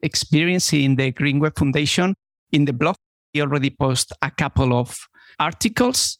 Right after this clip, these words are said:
just explaining how is my experience and the things I'm learning. And yeah, I think that part is also nice to see. And if anyone is interested in see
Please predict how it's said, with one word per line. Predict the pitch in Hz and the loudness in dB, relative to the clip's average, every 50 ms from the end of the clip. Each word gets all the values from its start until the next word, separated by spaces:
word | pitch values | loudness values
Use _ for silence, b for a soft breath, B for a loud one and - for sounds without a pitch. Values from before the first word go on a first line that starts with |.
| - 123 | -2 -2
just | 160 147 131 - | 0 0 0 -2
explaining | 143 - - - 160 156 139 139 139 135 127 | -4 -4 -2 0 2 4 4 4 4 4 2
how | 117 - 143 131 127 | 2 0 -2 0 0
is | 135 127 - - - - - - - _ _ - | 0 0 0 -2 -2 -4 -8 -10 -14 _ _ 0
my | 143 135 131 131 | 2 2 2 2
experience | 131 127 123 123 - - - - 165 170 175 185 196 190 - - | 2 0 0 -2 -4 -8 0 0 2 2 2 2 0 0 -2 -2
and | 143 127 131 131 131 135 131 | -2 0 0 0 0 0 0
the | 139 131 | -2 0
things | - 147 147 139 - | 2 0 0 2 0
I'm | 139 131 131 135 | 0 2 2 2
learning. | 147 160 175 185 190 190 190 190 175 | 2 2 0 0 0 0 2 2 0
And | 143 135 135 135 - - - - - | 0 0 -2 -2 -2 -4 -4 -2 -4
yeah, | - - - _ _ _ - | -6 -6 -8 _ _ _ -4
I | 147 | -2
think | - - 147 139 131 | 0 2 2 2 0
that | - - - | -2 -4 -4
part | - 151 139 - 160 | -4 -4 -2 0 0
is | 156 - - | 0 2 0
also | 147 131 - - 139 131 127 - - 135 - B B B B B B B B - | 0 0 0 0 0 0 0 0 -2 -4 -6 B B B B B B B B 2
nice | 135 135 139 131 123 - - - | 2 2 2 0 -2 -4 -6 -2
to | - 147 | -2 -2
see. | - - 170 165 - - | 0 0 0 0 0 -2
And | 160 143 139 - - | -2 -2 -4 -4 -2
if | 156 147 127 - - | -4 -4 -4 -4 -2
anyone | - 156 151 147 135 139 135 139 | 0 2 2 2 2 2 2 0
is | 131 - 156 | 0 2 0
interested | 147 - 147 127 131 117 - 147 135 - | 2 2 2 0 0 0 -2 -4 -2 0
in | 143 127 123 127 123 | 0 2 2 2 2
see | 123 - - 143 131 | 2 2 0 0 0